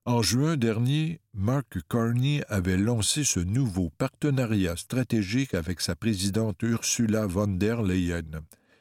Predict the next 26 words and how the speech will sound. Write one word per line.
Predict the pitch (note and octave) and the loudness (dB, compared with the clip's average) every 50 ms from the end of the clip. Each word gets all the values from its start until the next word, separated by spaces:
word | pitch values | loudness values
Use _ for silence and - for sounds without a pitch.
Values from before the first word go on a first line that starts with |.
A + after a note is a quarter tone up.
| _ _ _ _ _ _ _ - | _ _ _ _ _ _ _ -2
Il | A2+ A2 G#2+ | 0 0 2
va | A2 C#3+ C#3 | 2 2 0
permettre | - - D#3 C#3 C#3 C#3 D3 D#3 C#3+ - - E2 F2+ F#2 | 0 -2 0 0 2 2 2 0 0 -2 -4 -2 -2 -2
de | E2+ E2 F#2 F2 | 0 0 -2 0
développer | E2+ A#2 B2+ A2+ A2+ A2+ G#2 - - G2+ F2 | 0 0 0 2 0 0 0 0 -2 -4 -4
conjointement | - - B2 C3 A#2+ F#2+ G#2+ A2+ A2 G2+ _ - A#2 A#2+ A2+ | -2 -2 -2 -2 0 0 0 0 0 -2 _ -4 -4 -2 -2
des | G2+ E2+ F2 E2 | -2 -2 -4 -4
modèles | E2+ F#2+ A2 G2+ E2 G2+ G#2 G#2 G2 F2 E2 D#2+ D#2+ | -2 0 -2 0 0 0 2 2 0 0 -2 -4 -6
d'I | D#2+ F2 G#2 A2+ G#2+ F#2+ F2 | -6 -4 -2 0 0 0 0
A | F2 F2+ - _ _ _ - | -2 -4 -8 _ _ _ -4
avancés | A#2+ A#2+ A2+ A2+ C3 C3 A2+ - - - C3 C3+ B2 | -2 -2 0 0 0 0 0 0 0 0 0 0 0
dans | G2 F2+ E2+ E2 | 0 -2 -4 -2
des | D#2+ F#2+ F#2+ | 0 -2 0
secteurs | - - - B2 - - - - B2+ B2 B2 A2 F2+ - | 0 0 0 -2 -2 -4 -4 -2 0 0 0 -2 -4 -6
qui | _ - F#2+ F2 | _ -4 -4 -4
présentent | - - G2+ A#2+ C3 G2+ G2+ B2+ C3 A#2+ G2 - - | -2 -2 0 0 0 2 0 0 0 -2 -4 -2 -2
actuellement | G#2 F#2 - - - - - A2+ G2+ F2+ F2 F#2 G#2 A2 G2 | -2 -2 -2 -6 -10 -4 0 0 0 0 -2 -2 -2 -2 -2
des | D#2+ F2+ E2+ | -2 -4 -4
menaces | D#2+ E2+ F#2+ G2+ G2+ G#2+ A2 G#2 - - | -4 -2 -2 0 0 0 0 -2 -4 -6
pour | - E2+ F2+ | -6 -4 -4
la | F2 F2 | -4 -4
planète | E2 - F#2 E2 D#2+ E2+ F#2 F#2+ F2+ - - - - | -4 -2 -4 -2 -2 -2 -2 -4 -4 -6 -12 -14 -4
comme | - A#2+ A2 G#2+ | -2 0 0 0
les | F#2 F2+ F2 | 0 0 0
changements | - - G#2+ G2+ G2+ E2 F2 G2+ A2 A2 | -2 -2 -2 -2 -2 -2 -2 -2 -4 -4
climatiques. | - - G#2+ G2+ F2 E2 E2+ - - - G2 - _ - - | -4 -4 -4 -2 -2 -4 -4 -6 -6 -8 -8 -8 _ -16 -18